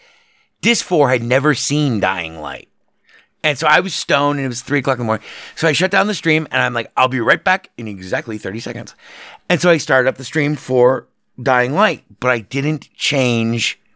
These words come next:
the name of the game that it said that we were streaming from Pine to Dying Light. So suddenly we are in this hardcore zombie apocalypse, parkour, fucking graphically violent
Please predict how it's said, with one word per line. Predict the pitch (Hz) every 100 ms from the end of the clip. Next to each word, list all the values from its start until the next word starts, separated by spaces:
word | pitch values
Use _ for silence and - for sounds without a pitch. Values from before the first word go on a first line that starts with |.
| _ _ _ _ _ - -
the | 117 131
name | 127 127
of | 120
the |
game | 101 123 131 131 117
that | 104
it | 101
said | - 107
that | 95 82
we | 98
were | 95
streaming | - 123 123 107
from | 95 98 90
Pine | - 107 107 107 101
to | -
Dying | 98 101 98 95 95
Light. | 101 104 90 - _ _ - - - - _ _
So | - - 143
suddenly | 113 - 185 214 196 104 87 85
we | 120 147
are | 135
in | 135 127 117
this | 101
hardcore | - - 180 202 160 - 151 147
zombie | 120 123 123 117
apocalypse, | - 113 113 - 104 _
parkour, | - 120 120 - 113 113 110 95 - - -
fucking | - 139 135 127
graphically | 98 95 117 139 127 156 - 127
violent | 104 92 110 117 117 113 110 104